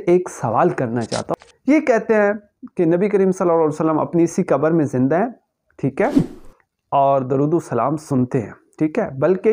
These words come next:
یہاں تک یہ کہتے ہیں کہ ہم تو نبی کریم صلی اللہ علیہ وسلم سے مشورے بھی کر لیتے ہیں۔ جیسا کہ ناظرین آپ نے سنا کہ یہ یہاں تک کہتے ہیں کہ حضور صلی اللہ علیہ وسلم مہمانوں کی مہ-، میزبانی بھی فرماتے ہیں۔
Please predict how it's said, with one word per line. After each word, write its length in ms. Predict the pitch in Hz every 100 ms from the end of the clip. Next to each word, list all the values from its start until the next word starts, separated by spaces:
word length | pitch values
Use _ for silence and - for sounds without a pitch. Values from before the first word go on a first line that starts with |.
| 180
یہاں 280 | 135 147 240 233
تک 160 | 202
یہ 120 | 175
کہتے 300 | 160 147 143
ہیں 120 | 208 214
کہ 60 |
ہم 180 | 147 175
تو 120 | 208
نبی 240 | 196 185 196
کریم 220 | 190 185
صلی 100 | 190
اللہ 180 | 175 165
علیہ 60 |
وسلم 320 | 151 170 160
سے 120 | 170 220
مشورے 480 | 143 165 185 214 220
بھی 120 | 202
کر 160 | 170
لیتے 280 | 131 107 -
ہیں۔ 80 | - 147
جیسا 280 | 170 202
کہ 100 | 208
ناظرین 340 | 208 190 196 196
آپ 180 | 175 196
نے 80 |
سنا 300 | 190 151 170
کہ 180 | 214 208 190 - _ _ _ -
یہ 160 | 180 156
یہاں 260 | 123 156
تک 220 | 214 214 -
کہتے 200 | 165 202
ہیں 80 | 208
کہ 100 | 147
حضور 240 | 139 180 180
صلی 140 | 190
اللہ 120 | 175
علیہ 100 | 165
وسلم 340 | 156 170 190 254 - _ _ _ _ _ _
مہمانوں 640 | 156 147 160 160 151 180 185
کی 140 | 226
مہ-، 420 | 226 185 185 - 156
میزبانی 680 | 147 160 139 143 156 226
بھی 140 | 262 254
فرماتے 480 | 190 143 110 -
ہیں۔ 80 | -